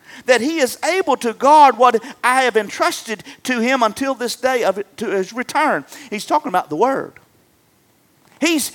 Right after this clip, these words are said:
he's sure that that word will be guarded. He's sure of that. It's important that you understand it's about the word. Now watch this. So first thing, you must believe in whom you're asking is able to do whatever you ask him to do.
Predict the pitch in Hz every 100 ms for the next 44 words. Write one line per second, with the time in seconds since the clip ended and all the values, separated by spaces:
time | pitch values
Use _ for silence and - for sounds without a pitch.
0 | - 370 320 - - - 381 349 226 220
1 | 285 185 226 220 294 359 247 254 349 294
2 | 208 190 196 190 285 240 233 214 214 185
3 | 277 269 170 - - _ _ _ _ _
4 | _ _ _ _ _ _ _ _ - 262
5 | - 330 311 180 151 110 - - - 392
6 | - 202 - 339 320 208 220 202 220 233
7 | 208 180 254 190 - _ - _ _ -
8 | - 190 127 165 202 190 110 82 - 131
9 | 156 196 - 208 135 - 156 262 285 -
10 | 240 214 294 185 254 247 214 - 196 202
11 | 262 294 220 220 262 240 226 208 226 -
12 | 196 175 160 - - 226 233 214 196 277
13 | 220 185 196 202 196 196 113 110 107 -